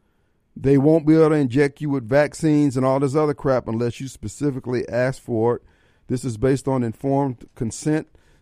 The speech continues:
This gets around the immunity the so-called drug makers and everybody else supposedly have. Every caregiver that violates this electronic, your orders in,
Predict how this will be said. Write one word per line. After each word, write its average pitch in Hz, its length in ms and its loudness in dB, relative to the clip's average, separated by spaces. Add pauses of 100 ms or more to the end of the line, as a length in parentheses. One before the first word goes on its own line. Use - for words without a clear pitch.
This 131 200 -2
gets 123 400 -2
around 135 720 0
the 120 220 0
immunity 143 680 4
the 123 100 -4
so-called 135 560 0
drug 131 320 4
makers 139 440 0
and 123 80 0
everybody 135 360 4
else 139 140 0
supposedly 131 560 0
have. 139 440 2 (600)
Every 151 340 2
caregiver 170 720 2
that 123 140 2
violates 165 680 2
this 156 240 -4
electronic, 151 680 -2
your 127 480 0
orders 160 420 0
in, 143 160 0